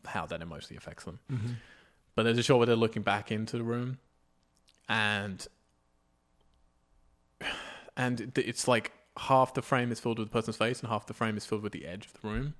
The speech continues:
Speaker 1: And it's like you're on the
Speaker 2: Yeah.
Speaker 1: border, you're on that edge, like, into the room. And then they step out of frame, and you're just like, "It's gonna cut to credits," because you should end with that border between Room and the outside
Speaker 2: Mm-hmm.
Speaker 1: world, and them accepting the outside world instead of accepting Room.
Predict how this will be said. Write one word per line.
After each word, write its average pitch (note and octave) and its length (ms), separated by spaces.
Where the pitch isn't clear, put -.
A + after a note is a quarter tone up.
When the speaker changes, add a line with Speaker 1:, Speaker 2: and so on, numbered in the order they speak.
Speaker 1:
And G2+ 120
it's - 120
like A2 160
you're A2+ 100
on A#2 100
the A2 80
Speaker 2:
Yeah. A2+ 100
Speaker 1:
border, A2 340
you're A2+ 160
on A2 100
that A2 220
edge, A2+ 320
like, G#2 200
into G#2 200
the A2 40
room. A2 200
And A2 120
then G#2 220
they G2 80
step - 280
out E2+ 140
of - 60
frame, F2+ 300
and G#2+ 100
you're G2 60
just F#2+ 220
like, F2+ 140
"It's - 100
gonna F#2 160
cut - 180
to - 60
credits," - 540
because A2 500
you A2+ 120
should G#2+ 220
end A2 520
with A2 180
that G2 180
border G#2 280
between F#2+ 320
Room C3 260
and G#2+ 120
the F2+ 80
outside - 320
Speaker 2:
Mm-hmm. A2 120
Speaker 1:
world, A2+ 260
and A2 100
them G#2 140
accepting F#2+ 460
the F#2+ 100
outside F2+ 320
world G#2 300
instead F#2 280
of - 100
accepting - 440
Room. A#2 260